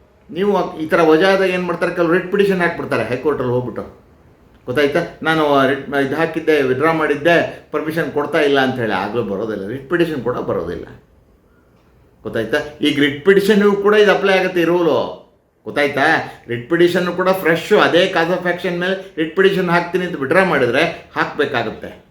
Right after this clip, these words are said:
ಗೊತ್ತಾಯ್ತಾ? ಆದ್ರೆ ರಿಟ್ ಪಿಟಿಷನ್ ಮೂಲಕ ನೀವು ಇಲ್ಲಿ, ಆ, ಏನಾಗಿದೆ, ತೊಂದ್ರೆ ಆಗಿದೆಯಲ್ಲ, ವಾಯ್ದೆ ಮೀರಿದೆಯಲ್ಲ, ಅದನ್ನ ಅಲ್ಲಿ ಹೋಗಿ ಕ್ಯೂರ್ ಮಾಡೋಕ್ಕಾಗಲ್ಲ. ರಿಟ್ ಪಿಟಿಷನ್ ಮೂಲಕ ಹೈಕೋರ್ಟಿಗೆ ಗೊತ್ತಾಗುತ್ತೆ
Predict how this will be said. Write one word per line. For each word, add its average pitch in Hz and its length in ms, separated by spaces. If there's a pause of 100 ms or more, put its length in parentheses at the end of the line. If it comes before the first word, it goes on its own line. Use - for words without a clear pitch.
(300)
ಗೊತ್ತಾಯ್ತಾ? 107 360 (320)
ಆದ್ರೆ 156 580
ರಿಟ್ 135 280
ಪಿಟಿಷನ್ 196 420
ಮೂಲಕ 180 380
ನೀವು 143 320
ಇಲ್ಲಿ, 185 680
ಆ, 151 240
ಏನಾಗಿದೆ, 156 560
ತೊಂದ್ರೆ 165 460
ಆಗಿದೆಯಲ್ಲ, 156 420 (280)
ವಾಯ್ದೆ 156 420
ಮೀರಿದೆಯಲ್ಲ, 151 460 (320)
ಅದನ್ನ 151 280
ಅಲ್ಲಿ 151 200
ಹೋಗಿ 156 180
ಕ್ಯೂರ್ 156 240
ಮಾಡೋಕ್ಕಾಗಲ್ಲ. 131 680
ರಿಟ್ 117 180
ಪಿಟಿಷನ್ 123 300
ಮೂಲಕ 113 300
ಹೈಕೋರ್ಟಿಗೆ 117 500
ಗೊತ್ತಾಗುತ್ತೆ 113 880